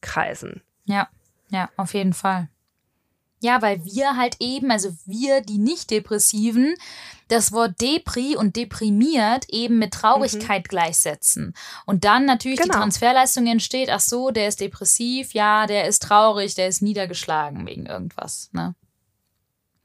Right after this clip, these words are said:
Speaker 2: Aber es
Speaker 1: Ja.
Speaker 2: gibt ja verschiedene Arten der Depression. Ähm, vielleicht sprechen wir einmal darüber, was es alles für Depressionsformen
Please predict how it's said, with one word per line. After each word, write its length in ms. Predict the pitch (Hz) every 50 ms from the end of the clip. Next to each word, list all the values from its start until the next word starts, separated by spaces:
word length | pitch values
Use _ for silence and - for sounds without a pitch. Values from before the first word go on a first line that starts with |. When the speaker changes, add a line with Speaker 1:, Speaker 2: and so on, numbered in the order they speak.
| - - - - - - _
Speaker 2:
Aber 160 | 233 226 247
es 80 | 269 220
Speaker 1:
Ja. 80 | 220
Speaker 2:
gibt 180 | 208 349 - -
ja 100 | 330 -
verschiedene 600 | - 294 262 - - 254 262 269 269 285 240 -
Arten 320 | - 180 196 - - 180 170
der 100 | 165 160
Depression. 720 | - - _ - - 156 - - - 64 64 - - 170 _ - - - - - - - - - _ _ _
Ähm, 520 | 196 196 190 190 190 190 185 185 185 180 - _ _ _ _ _ _ _ _ _ _ _
vielleicht 520 | - - 240 254 285 311 - - _ - _ _ -
sprechen 360 | - - 262 285 269 - 277
wir 120 | 262 240
einmal 220 | - 226 233 226 220
darüber, 540 | 220 226 226 226 233 214 220 220 214 - _
was 640 | 180 170 190 190 202 214 - - - - - _ _
es 180 | - 214 - - -
alles 280 | 180 190 196 185 -
für 100 | - 196
Depressionsformen 1500 | 180 180 180 - - 175 - - - 180 170 175 170 - - - - - - 185 175 170 165 170 170 160 156 160 156 160 151